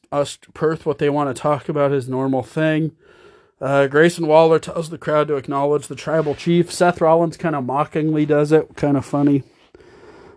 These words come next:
Um, Seth Rollins then says he is days away from being medically cleared to compete 'cause he hasn't been able to wrestle for a while 'cause he has a legit knee injury. Um, Grayson Waller then says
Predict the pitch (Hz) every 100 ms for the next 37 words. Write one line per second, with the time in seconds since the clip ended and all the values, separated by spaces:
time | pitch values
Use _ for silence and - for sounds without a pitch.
0 | - 120 139 139 131 117 _ - 180 180
1 | 170 170 170 160 147 151 - 156 147 139
2 | 165 131 135 165 160 156 151 165 156 139
3 | 131 127 139 139 151 127 147 143 139 120
4 | 110 190 180 - 143 143 147 135 135 139
5 | 139 117 151 156 156 - 143 143 147 143
6 | 131 131 131 127 123 120 123 110 170 170
7 | 165 156 156 156 151 _ _ - - -
8 | - - _ _ _ 143 147 147 143 131
9 | 113 _ _ _ - 175 - 165 156 170
10 | 170 165 160 160 156 - 156 156 147